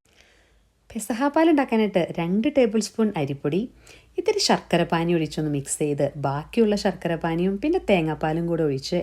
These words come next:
ഇളക്കി, പിന്നെ ഇവിടെ തേങ്ങാപ്പാൽ നമ്മൾ ഒന്നാം പാൽ രണ്ടാം പാൽ എന്നൊന്നും നോക്കേണ്ട ആവശ്യമില്ല. കാരണം നമ്മളിവിടെ തേങ്ങാപ്പാലിൻ്റെ പൊടിയാണ് യൂസ് ചെയ്യുന്നത്. അത് ചൂടുവെള്ളത്തിലൊന്ന് മിക്സ് ചെയ്ത് ഒഴിച്ചാൽ മതി. പിന്നെ അല്പം ചുക്കും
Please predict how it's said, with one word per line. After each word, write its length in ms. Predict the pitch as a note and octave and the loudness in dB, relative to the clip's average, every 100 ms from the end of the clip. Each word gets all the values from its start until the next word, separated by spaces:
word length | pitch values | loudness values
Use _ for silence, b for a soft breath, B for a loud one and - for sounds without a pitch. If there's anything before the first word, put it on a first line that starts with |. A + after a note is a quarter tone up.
| C#3+ | -4
ഇളക്കി, 360 | B2 A#2+ - C4 - B B B B | -8 -8 -6 -6 -8 B B B B
പിന്നെ 160 | C#4 F3+ E3 | 0 2 2
ഇവിടെ 200 | F#3+ A3 G#3+ | 2 4 4
തേങ്ങാപ്പാൽ 400 | F3+ F3+ G3 G#3+ A#3 | 2 2 0 0 0
നമ്മൾ 140 | F#3 E3+ | 0 0
ഒന്നാം 220 | E3+ G#3+ | -2 -2
പാൽ 120 | C#4 D4+ | 0 0
രണ്ടാം 200 | A3+ F#3+ F#3 | 2 0 0
പാൽ 120 | F#3 | 0
എന്നൊന്നും 260 | F3+ F3 F3 | 0 0 -2
നോക്കേണ്ട 260 | E3 D#3 D#3+ C#3+ | -2 -4 -4 -4
ആവശ്യമില്ല. 340 | C#3+ D#3 D3 D3+ | -6 -6 -6 -6
കാരണം 280 | C#3+ D3+ D#3 E3 | -6 -6 -6 -6
നമ്മളിവിടെ 400 | E3+ G3 G3+ F#3+ | -2 0 0 0
തേങ്ങാപ്പാലിൻ്റെ 460 | F3 D#3+ E3 D#3+ D#3+ - | -2 -4 -4 -6 -4 -2
പൊടിയാണ് 340 | D3+ F3+ F#3 E3 | 0 0 0 -2
യൂസ് 180 | C#3+ - | -4 -4
ചെയ്യുന്നത്. 300 | D3 C#3+ E3+ A3 B B B | -4 -4 -6 -8 B B B
അത് 100 | D4 D#4+ | -2 2
ചൂടുവെള്ളത്തിലൊന്ന് 560 | G#3+ E3+ D#3+ E3 D#3+ D#3 | 2 2 -2 -4 -4 -4
മിക്സ് 180 | C#3+ - | -6 -4
ചെയ്ത് 120 | D#3+ C#3+ | -2 -2
ഒഴിച്ചാൽ 260 | C3+ D3 D3 | -4 -6 -6
മതി. 140 | D3+ D3+ | -6 -6
പിന്നെ 180 | D#3 C#3+ | -6 -4
അല്പം 300 | C#3+ C#3+ A3+ - - | -6 -4 -4 -4 -8
ചുക്കും 260 | D#4 E4+ | 0 0